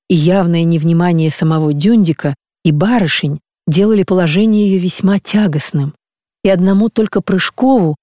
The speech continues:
иногда удавалось развлекать грустные мысли ее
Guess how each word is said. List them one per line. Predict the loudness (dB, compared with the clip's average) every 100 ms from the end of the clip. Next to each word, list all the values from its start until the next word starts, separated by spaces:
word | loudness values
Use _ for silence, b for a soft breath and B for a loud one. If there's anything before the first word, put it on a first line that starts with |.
| _
иногда | 0 2 2 0
удавалось | 0 0 0 -2 -2 -2
развлекать | -2 0 -2 0 -2 0
грустные | 0 0 0 0 2
мысли | 2 2 0 -2
ее | 0 0 0 0